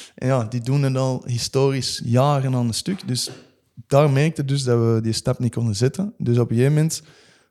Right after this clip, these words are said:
vroeg Saint Joseph, "Ja, maar wat is ons D N A eigenlijk, als België? Waar zijn wij het beste in de wereld en hoe kunnen wij onze krachten omzetten in superpowers?"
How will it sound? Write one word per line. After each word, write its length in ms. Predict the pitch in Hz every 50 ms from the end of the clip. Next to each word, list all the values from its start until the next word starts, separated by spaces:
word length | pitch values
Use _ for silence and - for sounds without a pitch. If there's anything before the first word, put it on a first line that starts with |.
| _ _ -
vroeg 220 | 127 123 127 127
Saint 240 | - - 139 156 156 135
Joseph, 180 | 131 147 151 -
"Ja, 180 | 131 139 156
maar 120 | 160 139 131
wat 100 | 139 147
is 200 | 147 - - -
ons 220 | - 151 160 147
D 120 | 131 123 123
N 520 | 123 120 117 117 110 117 117 117 117 117
A 80 | 110 104
eigenlijk, 400 | 107 110 117 - 110 - - - _ _ _
als 240 | - - 117 101 104
België? 440 | - 117 139 143 117 107 104 - - - - - - _ _ _ _ _ _ _ _ _ _
Waar 200 | - 123 135 135
zijn 160 | 123 120 117
wij 120 | 123 135 151
het 100 | - - - - _ _ _ _
beste 420 | - - - 143 143 139 - -
in 100 | 143 143
de 80 | 147 139
wereld 360 | 135 147 156 170 185 185 -
en 160 | - 127 123 123
hoe 240 | 117 120 139 147 160
kunnen 240 | - - 127 127 120
wij 180 | 123 131 135
onze 400 | 135 131 123 117 117 110 117 110 - _ _ _
krachten 500 | - - 147 160 160 - - 160 - -
omzetten 360 | - 135 139 139 143 139 127 123
in 60 | 117
superpowers?" 800 | - - 170 147 143 123 - 117 113 113 110 110 107 - -